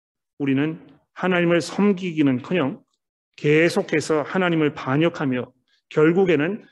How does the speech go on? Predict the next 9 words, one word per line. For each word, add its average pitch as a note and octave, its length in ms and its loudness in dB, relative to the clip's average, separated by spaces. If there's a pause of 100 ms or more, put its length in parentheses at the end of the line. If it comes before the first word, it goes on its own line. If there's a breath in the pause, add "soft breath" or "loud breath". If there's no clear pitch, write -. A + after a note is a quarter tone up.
하나님의 E3+ 400 -2
심판을 F3+ 880 0 (320 loud breath)
받아 F3 320 0
마땅한 D3+ 640 -2 (280)
그러한 D#3+ 360 0
지경에 D3 720 0
있었던 D#3+ 500 0
자들일 C#3+ 500 -2
것이었습니다. A#2 520 -14